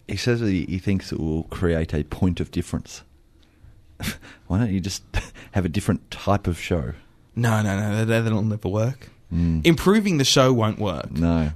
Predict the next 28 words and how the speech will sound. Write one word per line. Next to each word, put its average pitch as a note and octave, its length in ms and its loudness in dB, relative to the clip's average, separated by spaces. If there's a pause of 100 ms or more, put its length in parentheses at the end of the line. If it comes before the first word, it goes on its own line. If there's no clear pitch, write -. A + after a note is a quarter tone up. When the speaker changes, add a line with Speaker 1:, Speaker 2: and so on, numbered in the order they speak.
Speaker 2:
But D3+ 160 6
moving D3 560 2
the, A#2 140 0 (120)
the A#2 140 2
exact C3 500 2
same C3+ 380 4
show B2 320 4
to A2+ 120 -2
a G#2+ 60 0
different A#2 380 0
location, A#2 480 2
of - 100 -10
course D#4+ 320 0
that C3+ 160 2
will A2+ 140 0
work. F#2+ 340 -2
Speaker 1:
Mm. F2 380 4 (200)
Speaker 2:
Of G#2+ 140 -4
course. - 500 0 (380)
You D#3+ 120 6
know F#3 100 6
what, F#3+ 260 4
you E3 100 -6
know F#3+ 120 0
what G3 80 0
it'll B2+ 260 -4
actually A#2 320 -2
mean G#2+ 420 -2